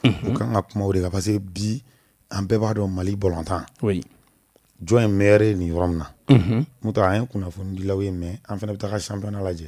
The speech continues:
Speaker 1: Kosɛbɛ.
Speaker 2: Poste par poste,
Speaker 1: Mhm.
Speaker 2: bi, n'i ko ko farikolo ɲɛnajɛ la, farikolo ɲɛnajɛ kunnafoni dilaw,
Speaker 1: Mm.
Speaker 2: a bɛ se ka kɛ sɔsɔli bɛ taa yɔrɔ kelen de la, sinon n'i ko ko poste par poste,
Speaker 1: Oui.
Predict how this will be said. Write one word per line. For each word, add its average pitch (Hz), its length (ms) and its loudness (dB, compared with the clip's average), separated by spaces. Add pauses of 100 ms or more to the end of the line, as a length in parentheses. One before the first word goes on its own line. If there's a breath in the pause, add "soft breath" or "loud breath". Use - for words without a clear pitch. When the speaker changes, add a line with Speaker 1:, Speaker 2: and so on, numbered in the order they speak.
(140)
Speaker 1:
Kosɛbɛ. 98 400 0 (220)
Speaker 2:
Poste - 320 4
par 87 220 2
poste, 104 380 2 (120)
Speaker 1:
Mhm. 107 460 -4
Speaker 2:
bi, 95 480 -4 (320)
n'i 101 200 -2
ko 110 180 2
ko 101 200 0
farikolo 98 480 -6
ɲɛnajɛ 98 380 -4
la, 110 180 4
farikolo 110 580 2 (400 loud breath)
ɲɛnajɛ 123 360 4
kunnafoni 98 460 0
dilaw, 92 300 2 (140)
Speaker 1:
Mm. 131 280 8 (180)
Speaker 2:
a - 120 -16
bɛ - 40 -16
se 131 120 0
ka 120 100 6
kɛ 101 220 4 (800)
sɔsɔli 110 440 0
bɛ 113 60 -4
taa 104 140 2
yɔrɔ 101 280 2
kelen 104 200 -2
de 90 40 -4
la, 87 100 0
sinon 107 220 -2
n'i 110 80 2
ko 117 120 6
ko 107 120 0
poste 139 320 4
par 104 200 -6
poste, - 340 0 (100)
Speaker 1:
Oui. 101 280 2